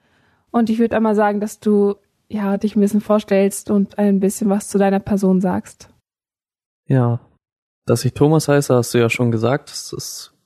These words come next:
Speaker 2: komisch, dass du mich so nennst, weil eigentlich nennen mich alle Tom und meistens ja auch du. Ja, was gibt's da viel zu erzählen? Also,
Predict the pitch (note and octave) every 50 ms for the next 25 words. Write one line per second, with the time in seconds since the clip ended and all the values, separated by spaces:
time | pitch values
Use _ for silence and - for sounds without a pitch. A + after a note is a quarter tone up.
0 | _ _ _ _ _ - - - C3+ D3 E3 F3+ F#3+ G3+ - - - - - -
1 | - - - - D#3+ D#3 D#3+ D3+ - - D3 D3 D3 D#3 E3+ E3 - - - A#2+
2 | A#2 A2+ A2 - A#2+ A#2+ B2+ C3+ - - - C#3 C#3 - - - - - - _
3 | _ _ _ C3 B2 B2 B2 A#2 A#2 A#2 A#2+ - - - - - B2+ A#2+ G2 A#2+
4 | - - - C#3 D#3 G3 G#3+ - _ _ _ - - - - _ _ _ _ _
5 | _ _ _ - - B2+ A#2+ A#2+ - - - - - _ _ - A#2 A#2+ - -
6 | - B2+ - - A#2+ A#2 A2+ - - C#3 D#3 F#3 - - _ _ _ _ _ _
7 | _ _ _ _ _ _ _ _ _ - B2 C3 C3+ A#2+ A2 A2 - - _ _
8 | _ _ _ - - A#2 A#2 - - - B2 - - - - B2 A#2 - - B2+
9 | B2 B2 A#2+ A#2+ - - - B2+ A#2+ - - - D3+ D3+ D3 C3 A#2+ B2 A#2 A#2
10 | A2+ B2 A#2 A#2 A#2 A#2 A#2 A#2 A#2